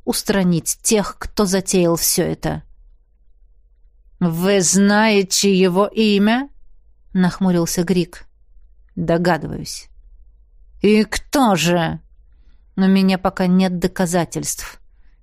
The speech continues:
«Не доверяешь», фыркнул Энданиэль. «Дан, он прав.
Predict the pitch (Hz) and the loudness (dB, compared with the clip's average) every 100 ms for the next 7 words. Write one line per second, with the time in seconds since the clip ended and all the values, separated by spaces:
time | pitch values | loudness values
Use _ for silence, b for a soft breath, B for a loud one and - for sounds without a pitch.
0 | _ - - 190 202 208 180 208 185 196 | _ -16 0 4 6 4 2 2 4 2
1 | 185 190 202 208 196 170 - - - - | 4 2 4 4 2 0 -2 -8 -12 -20
2 | _ - - - - 196 180 185 170 175 | _ -20 -20 -16 -2 -2 0 -2 -2 0
3 | 165 160 165 165 160 156 - - - - | -2 0 0 2 0 -4 -10 -20 -20 -20
4 | - - _ _ - - - - - 220 | -20 -20 _ _ -20 -20 -20 -14 0 2
5 | 226 180 b b b 262 233 214 180 - | 2 -2 b b b 0 0 -2 -4 -6